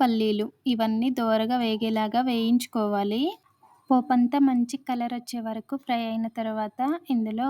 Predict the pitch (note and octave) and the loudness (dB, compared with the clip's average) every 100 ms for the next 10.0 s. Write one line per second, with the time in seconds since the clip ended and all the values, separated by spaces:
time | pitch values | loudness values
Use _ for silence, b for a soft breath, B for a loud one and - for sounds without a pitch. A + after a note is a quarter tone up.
0 | C4+ A#3+ A3+ A3 A3 A3 A3 G#3+ G#3 G#3+ | -2 -4 -2 -2 -2 -2 -2 -4 -4 -6
1 | A#3 A3+ G#3 A3 G#3+ G#3+ G#3 C4+ D4+ B3 | -4 -4 -4 -4 -4 -4 -4 -4 -2 -2
2 | A3 G#3+ G#3+ C#4 B3 A#3+ A#3+ A#3 A3 G#3+ | -4 -2 -2 -4 -2 -2 -2 -2 0 0
3 | A3 A3+ A3+ A3 - - A#3 G#3+ _ A3+ | -2 -2 -2 -6 -8 -4 -4 -4 _ -6
4 | G#3+ G#3 G#3 A#3 D#4+ - _ _ _ - | -4 -2 -4 -2 -4 -6 _ _ _ 0
5 | B3 B3+ A#3+ C#4 C#4 C4 A3 - B3+ A#3 | 2 2 0 0 -2 -4 -4 -6 -2 -2
6 | A3+ A#3 A3+ A3 G#3+ B3+ D4+ F#4+ D#4+ C4 | -2 -4 -2 -4 -4 -4 -2 0 2 4
7 | A#3+ A#3 A#3+ B3 B3 A#3+ A#3 A#3+ A3+ - | 2 0 -2 -4 -4 -4 -6 -6 -8 -8
8 | A3+ A3+ A3+ A3 A3+ A3+ A3 A3+ A3+ G#3+ | -10 -8 -4 -4 -2 -4 -2 -2 -2 -4
9 | A3 A3 B3+ C#4+ C4 B3+ B3+ B3 B3+ A#3+ | -4 -2 -2 -2 -4 -4 -4 -2 -2 -2